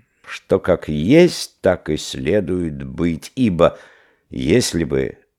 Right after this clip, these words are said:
должно быть иначе, то и было бы не так, как есть. Разве не читаем мы в псалмах: "Уповай на Бога"? Ты, мол, только понадейся на Него, а уж Он постарается,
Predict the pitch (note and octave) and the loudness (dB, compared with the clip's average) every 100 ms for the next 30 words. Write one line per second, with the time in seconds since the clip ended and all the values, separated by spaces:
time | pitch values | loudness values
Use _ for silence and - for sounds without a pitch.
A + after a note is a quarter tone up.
0 | - C#2 C2+ B1+ B1+ C2+ G#2 C#2+ F#2 - | -12 -4 -2 -2 -4 -2 0 0 -4 -4
1 | D2+ C#2 C2+ D2+ D2 A#2+ - - - - | -6 -4 -4 -6 -6 -10 -8 -2 -2 -2
2 | A2+ F#2 A2+ F#3 C#3+ G2 C#2+ D2 D2 D2 | -4 0 4 6 6 4 0 -2 -2 -4
3 | - C#2 - - C2+ - C#2+ C#2+ A#1 - | -2 -4 -4 -6 -6 -6 -8 -6 -6 -10
4 | - _ _ _ _ - D#2 F2+ F2+ F2+ | -20 _ _ _ _ 0 0 2 0 0
5 | E2+ - - E2+ F#2 F2+ D2+ E2 - - | -2 -4 -2 0 2 0 -2 -4 -8 -14
6 | - C2+ D2+ C2+ D#2+ D2+ - _ _ _ | -4 -2 0 0 -2 -4 -12 _ _ _
7 | F2 D#2+ C#2+ C2+ G2 D3 B2+ G2+ D#2+ F2 | -6 -4 -2 0 2 2 2 2 4 4
8 | E2 C#2+ - _ _ _ _ - G2+ E2 | 4 0 -4 _ _ _ _ -2 2 2
9 | D#2 D2 F2 D2+ D#2+ D#2 - - C2+ B1+ | 0 0 -2 0 0 -2 -8 -4 -2 0
10 | F#2 D3+ A#2+ F2 F#2+ D#2+ D2 B1+ A#1 _ | 4 4 4 0 -2 -2 -2 -4 -4 _
11 | _ _ G#2+ E2 G2 F#2+ D#2+ E2 - C#2+ | _ _ 0 2 2 0 0 -6 -4 -2
12 | D2 F#2 E2 - D#2+ C#2+ | 0 0 -2 -6 -6 -8